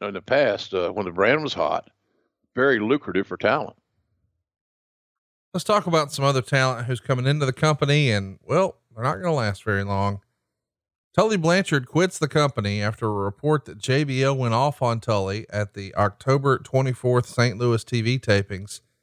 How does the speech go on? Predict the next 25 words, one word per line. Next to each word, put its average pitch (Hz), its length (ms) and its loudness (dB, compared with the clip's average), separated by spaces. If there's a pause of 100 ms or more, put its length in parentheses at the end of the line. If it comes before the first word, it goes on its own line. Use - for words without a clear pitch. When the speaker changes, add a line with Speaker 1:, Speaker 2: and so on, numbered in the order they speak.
(360)
Speaker 2:
And 101 140 -2
once 151 180 0
that 143 160 -2
story 151 260 0
made 131 220 0
its 123 160 -6
way 127 120 2
to 120 60 2
the 110 160 -4
internet 147 460 2 (160)
and 110 100 -16
it 90 80 -12
was 101 140 -12
described 127 440 2
as 107 120 -2
an 110 80 -4
ugly 120 260 2
scene, 131 520 2 (720)
that - 80 0
was 160 80 2
all 156 160 6
she 127 160 -4
wrote 107 280 2
for 92 140 -14
Tully. 95 440 -2